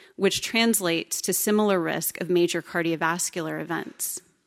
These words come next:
So we're really ultimately dealing with the same patient after transplant.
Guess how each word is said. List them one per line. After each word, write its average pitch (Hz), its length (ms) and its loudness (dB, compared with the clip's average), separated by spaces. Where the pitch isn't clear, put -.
So 208 200 0
we're 202 120 4
really 214 500 4
ultimately 180 520 -2
dealing 165 300 -4
with 156 160 -10
the 170 80 -8
same 160 260 -4
patient 165 580 -8
after 170 340 -10
transplant. - 840 -12